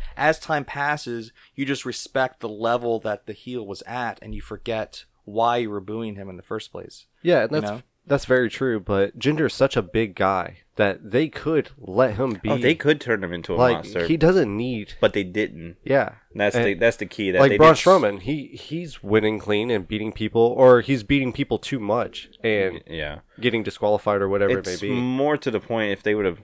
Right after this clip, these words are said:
Speaker 3: came back with Jinder being a monster, it, they could have sold it, but then he was Rusev's lackey for a little bit, and before that he was three-man band.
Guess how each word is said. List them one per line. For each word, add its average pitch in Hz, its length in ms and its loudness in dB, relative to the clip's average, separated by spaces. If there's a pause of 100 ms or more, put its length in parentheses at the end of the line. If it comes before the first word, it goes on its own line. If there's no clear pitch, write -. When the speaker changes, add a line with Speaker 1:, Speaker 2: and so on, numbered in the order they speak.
(180)
Speaker 3:
came 110 440 -6
back 95 280 0
with 92 180 -4
Jinder 92 440 -4
being 92 440 -8
a 85 140 -4
monster, 92 680 -8 (200)
it, 92 260 -8
they 98 140 0
could 123 160 -4
have 107 80 0
sold 87 340 -10
it, 87 140 -4 (180)
but 87 220 0
then 87 380 -10
he 90 120 -10
was 82 220 -8
Rusev's - 840 -8
lackey 85 520 -6
for - 180 -6
a 78 80 -4
little 80 220 -8
bit, 82 240 -8
and 80 160 -12
before 85 320 -6
that 80 160 -4
he 90 100 -10
was 82 140 -16
three-man 80 460 -10
band. 82 400 -10